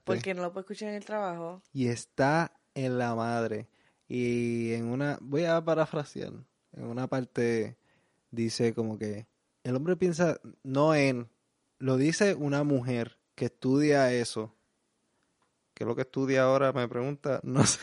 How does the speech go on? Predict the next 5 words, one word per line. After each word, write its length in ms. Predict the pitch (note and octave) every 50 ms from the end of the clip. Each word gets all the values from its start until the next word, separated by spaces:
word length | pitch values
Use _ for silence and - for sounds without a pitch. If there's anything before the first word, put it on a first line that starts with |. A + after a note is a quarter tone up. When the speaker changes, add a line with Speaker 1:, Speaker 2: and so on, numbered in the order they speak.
| - -
Speaker 1:
<laughs> 720 | - F#3+ G#3 G#3 E3+ - G#3+ - G#3+ - - - - G3+ G3+ - F#3 - B3+ C#4+ - F#3+ G3 F3+ F3+ F3+
Sexóloga. 920 | - - G3 F3+ - - - A#3+ A#3+ A3+ G#3 F3+ C#3+ C#3 B2+ A#2+ D3+ D3 - _ _ - _ _
Speaker 2:
Ajá, 600 | - D#3+ E3+ E3+ E3 D#3 D#3 D#3 C#3+ C3 B2+ C3 C3
ajá. 340 | D#3+ D#3 C3 B2 A#2+ A#2+ - - - - - - - _ _ - -
Entonces, 1000 | - D3+ D3+ D3+ D3 C#3+ - G3 G#3+ A3 G#3+ G#3 - F3 E3 D#3+ D#3+ D#3+ D3